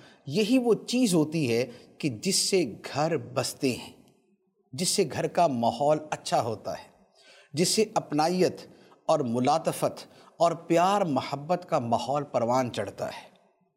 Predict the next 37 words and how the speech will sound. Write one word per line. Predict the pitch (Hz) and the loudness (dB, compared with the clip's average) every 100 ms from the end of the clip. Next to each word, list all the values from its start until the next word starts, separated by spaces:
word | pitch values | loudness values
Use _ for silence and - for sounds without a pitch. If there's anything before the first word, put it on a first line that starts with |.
| _ | _
اگر | 127 135 147 - - - _ - | -4 0 0 -2 -18 -20 _ -8
ہر | 139 170 | -4 -2
کوئی | 165 165 | -4 -4
اپنی | 120 139 139 - | -6 -6 -6 -4
انا | 127 156 170 | -2 0 0
میں | 139 | 0
رہے، | 107 - - - _ _ _ - | 0 -6 -12 -20 _ _ _ -8
اگر | 123 151 127 | 0 0 0
شوہر | - 131 160 139 | 0 2 0 -2
یہ | 175 247 | 0 2
سوچ | 202 202 190 | 4 4 4
کے | 175 | 2
رہے | 127 110 87 - - - - - | 2 0 -6 -10 -20 -20 -10 -4
کہ | 147 | 0
بس | 156 214 - 120 | 2 0 -2 -2
بہر | 135 - 233 202 | -2 2 0 0
صورت | - 240 226 - - - - - 123 120 | 0 2 2 0 -14 -20 -20 -16 -10 0
گھر | 196 214 | 2 2
کے | 208 175 | 2 2
اندر | 170 175 202 175 | 2 2 2 4
میری | 135 147 185 196 175 | 4 4 2 -2 -4
اس | - | -4
طرح | - 208 240 240 | 2 4 4 4
چلے | 143 147 | 4 4
گی | 120 147 | 2 0
کہ | 156 143 | 0 -2
بیوی | 117 143 170 | 0 0 0
کی | 190 202 - | -4 -8 2
کوئی | 277 294 | 4 4
بھی | 277 | 4
نہیں | 226 | 4
چلے | 220 113 | 2 -2
گی | 85 - - _ _ _ _ _ _ _ - | -6 -14 -20 _ _ _ _ _ _ _ 2
اور | 175 | 4
اس | 196 - | 4 2
کا | 196 - | 2 0
ہر | - 233 247 | 0 2 2